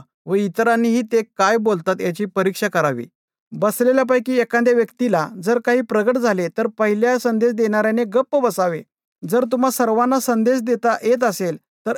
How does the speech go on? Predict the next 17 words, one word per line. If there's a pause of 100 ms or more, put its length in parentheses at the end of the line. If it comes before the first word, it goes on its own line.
एका
वेळी (100)
एकानेच
बोलावे, (240)
यासाठी
की
सर्वजण
शिकतील, (300)
सर्वांना
बोधपर
मार्गदर्शन
मिळेल. (420)
जे
आत्मे
संदेष्ट्यांना
प्रेरणा
देतात,